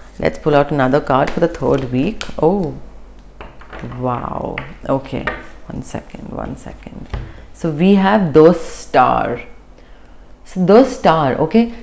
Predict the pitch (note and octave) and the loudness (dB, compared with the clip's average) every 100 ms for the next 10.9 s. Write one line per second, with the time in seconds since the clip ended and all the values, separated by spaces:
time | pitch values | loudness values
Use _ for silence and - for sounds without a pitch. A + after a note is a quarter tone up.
0 | - A3+ F#3+ A#3 A#3 - F3 F#3+ D#3+ F3+ | -2 0 4 2 2 0 2 2 2 2
1 | E3 F3 G3 G#3 - C#3+ C#3 B2+ B2+ - | 4 2 2 0 -2 -2 -2 -4 -6 -12
2 | - - - F#3 G#3 C#4+ E4 - - - | -20 -20 -8 4 6 6 4 -8 -10 4
3 | F3 E3+ D#3+ E3 A3+ A3 - F#3 A3 - | 6 6 4 6 8 6 4 4 4 4
4 | C4 B3 A#3 A#3 E3 - C3+ C#3+ F3 - | 6 8 6 2 -4 0 4 6 6 0
5 | - - D#3+ E3 E3 B2+ - D#3+ G#3+ - | -14 0 6 6 4 -4 0 0 0 -4
6 | - - - - A3 G3+ A#3+ A#3+ G#3+ G#3 | -14 -16 -12 2 4 6 6 4 2 2
7 | F3 E3 F#3+ A#3+ C4+ - - - - - | 4 6 4 4 4 0 -14 -20 -4 4
8 | G#3 E3 E3 D#3 E3 G3 G#3+ A#3+ A#3 - | 6 6 2 4 4 6 6 4 4 -2
9 | - F#3+ - G#3 - G3+ G3+ G3+ C#3+ D#3 | 0 2 4 2 0 0 2 4 4 2
10 | D#3+ C#3+ D3 - C#3 B2+ C3 - | 2 0 0 0 -2 -2 -8 -10